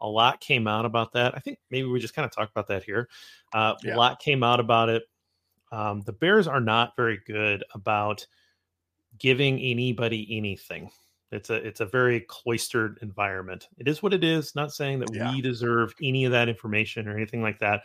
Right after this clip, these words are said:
Speaker 1: Uh, the Bears could do themselves some favors by having a better relationship with media, even if that's off the record. But I digress. Uh, we found out that, uh, Nate Davis was dealing with a,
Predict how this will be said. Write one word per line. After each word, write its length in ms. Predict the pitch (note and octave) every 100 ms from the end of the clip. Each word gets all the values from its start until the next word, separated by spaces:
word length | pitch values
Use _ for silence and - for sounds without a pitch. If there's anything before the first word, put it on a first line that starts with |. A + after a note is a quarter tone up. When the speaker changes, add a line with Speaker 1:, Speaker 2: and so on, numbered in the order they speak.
| - - _ _
Speaker 1:
Uh, 80 | A2+
the 80 | A2
Bears 200 | F#3+ F#3+
could 340 | - D3+ D#3+
do 140 | D3 D3
themselves 440 | D3 - C3 B2
some 140 | A#2
favors 500 | - A2+ G#2+ B2 C3
by 260 | - G2+ G2
having 340 | G2+ G#2+ A2
a 40 | G#2
better 300 | A2 G#2 G#2
relationship 600 | G2 G#2 - G#2+ G#2 -
with 180 | G2+ A#2
media, 400 | B2 B2 A#2 A2+ - _
even 220 | A#2+ A2 G#2+
if 140 | G2+
that's 220 | G2 F#2
off 200 | G2 F#2+
the 60 | F#2+
record. 460 | A2+ A#2 A#2+ G#2+ - _ _ -
But 200 | A2+ - -
I 140 | A2+
digress. 600 | G#2 G#2 A#2 A#2 A#2 - - _ _ _
Uh, 280 | A2 G#2+ G#2 -
we 80 | B2+
found 240 | - C#3+
out 160 | C3+ B2
that, 200 | B2 A2+ -
uh, 280 | A#2+ A2 A2 - _ -
Nate 180 | C3 B2
Davis 240 | A#2+ A2+
was 120 | G#2+
dealing 260 | - G#2+ G#2+
with 140 | G2+
a, 600 | G#2+ G2+ - - A2+ A2